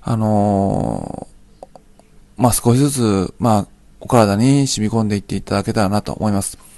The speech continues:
真面目に力を抜く、不真面目に力を抜く。この違いはな-、何か。具体的な例で、えー、お話しさせていただきますと、まあ、以前もちょっとお話ししましたけども、その車の運転の時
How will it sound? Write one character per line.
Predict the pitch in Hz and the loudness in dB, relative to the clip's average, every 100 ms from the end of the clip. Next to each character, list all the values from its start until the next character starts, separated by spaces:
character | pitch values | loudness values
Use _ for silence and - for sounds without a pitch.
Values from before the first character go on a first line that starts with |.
| - - - - | -18 -18 -18 -6
真 | - 135 151 | 4 4 4
面 | 180 | 2
目 | 175 | 0
に | |
力 | - 196 185 | 4 6 8
を | 139 | 6
抜 | 98 | 0
く、 | - - - - - | -4 -8 -10 -20 -4
不 | 147 | 4
真 | 175 170 | 4 4
面 | 147 | 2
目 | 160 | 2
に | 143 | 0
力 | - 123 113 | 0 2 4
を | 95 | 2
抜 | 87 | -2
く。 | - - | -8 -12
こ | - 165 | -2 2
の | 175 | 2
違 | - | 2
い | 175 170 | 2 4
は | 165 | 4
な-、 | 165 156 95 - | 4 2 0 2
何 | 147 117 | 2 2
か。 | - - - - - - - - - - - | -2 -6 -12 -20 -20 -20 -20 -20 -20 -20 -8
具 | 131 135 | -6 4
体 | 165 | 6
的 | 160 170 | 6 2
な | 165 | 2
例 | 170 135 | 4 4
で、 | 101 117 - - - - - 127 | 4 2 2 -10 -20 -20 -8 2
え | 123 113 110 107 | 4 4 4 2
ー、 | 104 | 2
お | |
話 | 120 120 107 | 4 4 4
し | |
さ | 110 | 2
せ | - | 2
て | |
い | 104 | 0
た | 107 | 2
だ | 104 | 2
き | 113 | 2
ま | 110 | 0
す | - | 2
と、 | 120 131 - - - - - - - - - | 4 4 2 -18 -20 -20 -20 -20 -20 -20 -6
ま | - 123 | 4 6
あ、 | 82 | 6
以 | 156 | 4
前 | 180 | 6
も | 120 | 4
ち | 107 | 2
ょ | |
っ | 90 | 2
と | 107 | 4
お | |
話 | 110 113 110 | 6 4 2
し | |
し | 120 | 2
ま | 123 | 2
し | |
た | 120 101 | 2 0
け | |
ど | 98 101 | 0 4
も、 | 135 120 82 | 6 6 4
そ | - | 2
の | 117 | 0
車 | - 170 180 | 2 2 4
の | 180 | 4
運 | 185 | 2
転 | 185 185 | 2 2
の | 185 | 2
時 | 180 180 120 | 2 0 -2